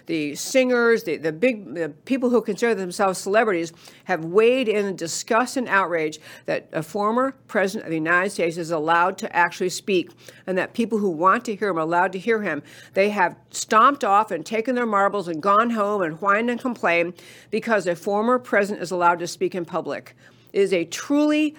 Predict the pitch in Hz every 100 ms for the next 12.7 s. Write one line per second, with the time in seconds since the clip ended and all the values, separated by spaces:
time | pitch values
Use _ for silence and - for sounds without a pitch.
0 | - _ - - - 202 - 160 - 160
1 | 165 214 220 170 165 165 156 - 277 285
2 | 156 139 180 190 214 277 165 135 165 -
3 | - 175 208 190 160 160 175 214 254 285
4 | 285 294 190 202 208 202 160 160 151 156
5 | - 208 190 185 170 156 - 226 240 254
6 | 190 147 147 165 151 - 233 247 302 -
7 | 233 233 175 165 160 175 175 - - 208
8 | 196 196 220 190 170 160 - 339 302 175
9 | 151 156 - 190 190 196 226 359 339 190
10 | 165 160 165 208 311 320 208 175 165 156
11 | 156 151 151 175 185 214 214 240 370 220
12 | 175 175 160 160 156 175